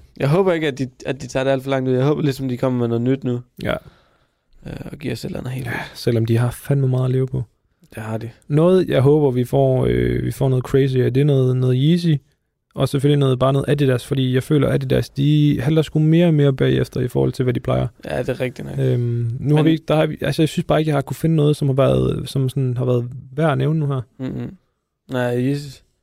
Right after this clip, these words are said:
Speaker 2: Ja, både, altså, hverken Yeezys eller bare Adidas sådan generelt.
Speaker 1: Men man kan så også sige, at sidste år, vi havde, vi snakkede meget Yeezy.
Speaker 2: Ja, vi snakkede pisse meget Yeezy.
Speaker 1: Så, altså, de har jo
Speaker 2: Men
Speaker 1: gjort det godt, jo.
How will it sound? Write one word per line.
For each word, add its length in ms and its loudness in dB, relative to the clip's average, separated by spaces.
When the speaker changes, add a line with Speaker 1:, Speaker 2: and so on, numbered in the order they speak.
Speaker 2:
Ja, 140 4
både, 220 0
altså, 160 2
hverken 300 2
Yeezys 320 0
eller 180 2
bare 220 0
Adidas 320 -2
sådan 220 -6
generelt. 420 -4
Speaker 1:
Men 200 -4
man 120 -2
kan 60 -4
så 100 -4
også 140 -2
sige, 220 2
at 80 -2
sidste 380 -4
år, 200 -2
vi 120 -10
havde, 160 -6
vi 100 -12
snakkede 320 -10
meget 240 -6
Yeezy. 200 -10
Speaker 2:
Ja, 260 2
vi 80 -6
snakkede 260 -4
pisse 220 -4
meget 200 -18
Yeezy. 180 -10
Speaker 1:
Så, 160 -6
altså, 260 -4
de 120 -4
har 80 2
jo 60 2
Speaker 2:
Men 60 0
Speaker 1:
gjort 160 0
det 80 -4
godt, 200 0
jo. 60 -8